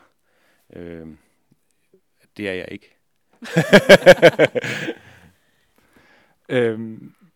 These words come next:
Speaker 2: jeg tænker, at teatret, øh, som, altså definitionen på teater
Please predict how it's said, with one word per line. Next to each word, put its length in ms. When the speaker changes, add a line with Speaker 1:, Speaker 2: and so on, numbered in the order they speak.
Speaker 2:
jeg 100
tænker, 280
at 60
teatret, 640
øh, 220
som, 600
altså 200
definitionen 720
på 120
teater 480